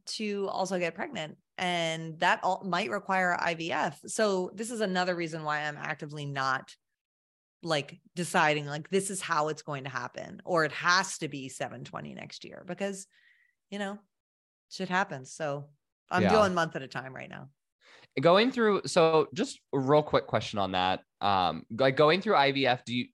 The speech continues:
Speaker 2: do you just need to make sure that you have, like, mental, like, an emotional space in your calendar to make sure that you're, are, like, channeling your energy? Or does that look like, you know, having, like, actual physical time for you?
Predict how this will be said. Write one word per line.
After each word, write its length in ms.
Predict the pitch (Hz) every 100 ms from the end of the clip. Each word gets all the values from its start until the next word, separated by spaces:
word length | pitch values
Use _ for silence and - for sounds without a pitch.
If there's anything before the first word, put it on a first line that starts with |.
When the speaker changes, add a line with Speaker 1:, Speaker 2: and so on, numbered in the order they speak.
| _ 113
Speaker 2:
do 100 | 135
you 100 | 196
just 140 | 262
need 60 | 247
to 80 | 202
make 160 | 165
sure 260 | - - 160
that 80 | 139
you 140 | 131
have, 240 | 131 123
like, 280 | 113 101 - - _ _ _
mental, 760 | 113 135 135 160 139 135 131 95
like, 200 | 110 104
an 140 | 113
emotional 460 | 104 110 107 120 107
space 420 | - 101 104 -
in 80 | 101
your 120 | 92
calendar 500 | 98 95 98 110 117
to 80 | 104
make 160 | 98
sure 180 | - 101
that 100 | 92
you're, 320 | 76 92 90
are, 120 | - 90
like, 200 | 90 -
channeling 480 | 101 95 95 92
your 160 | 90 78
energy? 460 | 92 110 120 135 139
Or 120 | 98
does 120 | 104
that 240 | 104 98
look 160 | 101 101 101
like, 320 | 95 92 - - _ _ _ _ _ _ _ _ _
you 160 | - 113
know, 220 | 104 95
having, 340 | 92 107 101 101
like, 240 | 87 85 92
actual 400 | 95 - 95 85
physical 460 | 95 92 90 80
time 220 | - 73
for 120 | - 50
you? 280 | 50 98